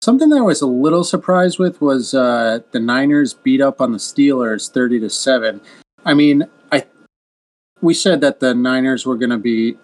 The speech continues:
you know, win that game. Um, I thought the Steelers would have put up a little bit better of a fight. Um,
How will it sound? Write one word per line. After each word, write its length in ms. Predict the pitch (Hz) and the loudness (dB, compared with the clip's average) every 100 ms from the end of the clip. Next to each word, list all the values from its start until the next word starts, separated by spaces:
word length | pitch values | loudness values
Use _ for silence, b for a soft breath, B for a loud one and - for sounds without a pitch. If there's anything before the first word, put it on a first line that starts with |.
| - | -4
you 140 | 151 | 0
know, 140 | 117 107 | 0 -2
win 200 | 107 113 | -2 -2
that 180 | 110 104 | -2 -4
game. 420 | 117 113 110 104 - - _ _ - | -4 -2 -2 -4 -10 -20 _ _ -2
Um, 380 | 131 120 113 117 | 0 2 0 -2
I 60 | 135 | -2
thought 200 | 196 185 | -2 -2
the 60 | |
Steelers 500 | - - 143 139 123 | -4 0 2 2 0
would 140 | 139 123 | 0 0
have 300 | 113 - _ | -2 -8 _
put 160 | - 135 | -2 0
up 160 | 127 | 0
a 40 | 139 | -4
little 440 | 110 110 139 143 | -6 -2 0 0
bit 260 | 143 151 - | 0 -2 0
better 280 | 156 160 | 0 2
of 140 | 165 156 | 0 0
a 60 | 156 | -4
fight. 440 | - 175 175 233 _ b _ _ _ _ _ - | -2 0 0 -2 _ b _ _ _ _ _ -10
Um, 600 | 135 120 113 113 110 110 | -4 -2 -2 -2 -4 -6